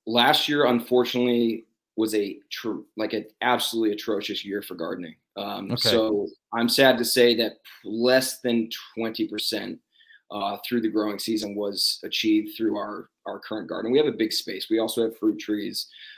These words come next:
Speaker 1: um, and other things on the property as well that we've, we've grown there. Um,
Speaker 2: Mm-hmm.
Speaker 1: the previous year to that, though,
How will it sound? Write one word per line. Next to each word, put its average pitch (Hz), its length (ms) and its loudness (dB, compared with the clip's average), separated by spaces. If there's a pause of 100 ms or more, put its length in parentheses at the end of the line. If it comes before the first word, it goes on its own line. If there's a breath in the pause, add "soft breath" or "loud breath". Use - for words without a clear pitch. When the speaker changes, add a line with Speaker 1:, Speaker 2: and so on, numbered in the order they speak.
(160 loud breath)
Speaker 1:
um, 101 240 -6
and 104 80 -2
other 107 160 -2
things 107 260 -4
on 104 80 -4
the 95 80 -10
property 101 380 -6
as 98 120 -6
well 92 180 -2
that 95 120 -2
we've, - 180 -8 (220)
we've 87 220 -8 (200)
grown 98 280 -4
there. 80 280 -8 (420)
Um, 110 100 4
Speaker 2:
Mm-hmm. 98 320 0
Speaker 1:
the 117 220 0
previous 190 360 8
year 107 140 4
to 107 140 -4
that, - 200 -4
though, 95 280 -4